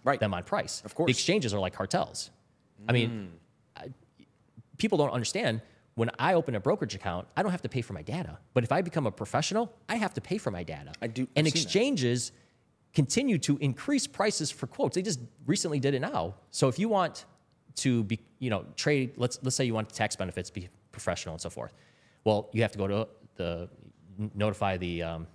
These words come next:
Speaker 2: your broker, and your broker's gonna take you, put you as a professional, and now you're gonna have to pay those fees. As an individual,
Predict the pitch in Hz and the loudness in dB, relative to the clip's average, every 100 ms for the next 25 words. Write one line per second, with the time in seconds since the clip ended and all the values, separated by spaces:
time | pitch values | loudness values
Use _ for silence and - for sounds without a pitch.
0 | _ _ _ _ _ - - 123 113 95 | _ _ _ _ _ -20 -4 2 6 4
1 | 92 101 127 107 104 101 98 95 92 87 | 4 -2 -2 -2 0 0 -2 -6 -6 -6
2 | 92 98 - _ _ _ 98 90 101 139 | -4 -6 -8 _ _ _ -6 -4 -4 -4
3 | - 92 95 127 107 117 151 127 120 - | -4 -4 -4 -4 0 0 0 -2 -4 -4
4 | 120 101 87 - 180 80 - - 113 107 | -4 -4 -6 -4 -4 -6 -10 -4 -2 2
5 | 165 127 214 117 104 | 2 4 2 2 0